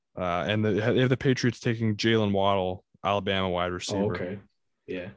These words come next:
Speaker 2: So Devontae Smith still hasn't gone in the top fifteen, eh?
Speaker 1: Um,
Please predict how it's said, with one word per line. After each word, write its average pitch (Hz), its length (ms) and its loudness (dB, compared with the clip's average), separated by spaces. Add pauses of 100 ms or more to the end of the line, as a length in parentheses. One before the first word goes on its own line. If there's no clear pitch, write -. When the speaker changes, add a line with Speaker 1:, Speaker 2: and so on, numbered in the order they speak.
(260)
Speaker 2:
So - 120 2
Devontae 165 460 8
Smith 143 280 2
still 131 200 2
hasn't 120 180 4
gone 113 200 4
in 98 80 -2
the 98 60 -6
top 101 200 -6
fifteen, 101 500 -6 (1800)
eh? 120 540 4
Speaker 1:
Um, 117 360 0